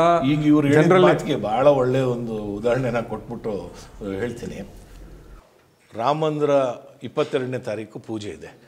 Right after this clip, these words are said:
Speaker 1: ಕರ್ನಾಟಕ ಸರ್ಕಾರ ಆದೇಶ ಕೊಟ್ಟಿದೆ, ಅವತ್ತು ಪೂಜೆ ಮಾಡಿ, ಮಂಗಳಾರತಿ ಮಾಡಿ ಅಂತ.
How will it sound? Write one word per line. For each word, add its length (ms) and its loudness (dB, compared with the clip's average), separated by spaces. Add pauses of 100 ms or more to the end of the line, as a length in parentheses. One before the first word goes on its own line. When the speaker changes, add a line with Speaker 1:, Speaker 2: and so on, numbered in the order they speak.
(240)
Speaker 1:
ಕರ್ನಾಟಕ 540 -2
ಸರ್ಕಾರ 520 -2
ಆದೇಶ 320 -2
ಕೊಟ್ಟಿದೆ, 640 -8 (280)
ಅವತ್ತು 260 -2
ಪೂಜೆ 240 -2
ಮಾಡಿ, 420 -4 (280)
ಮಂಗಳಾರತಿ 460 0
ಮಾಡಿ 240 -6
ಅಂತ. 140 -14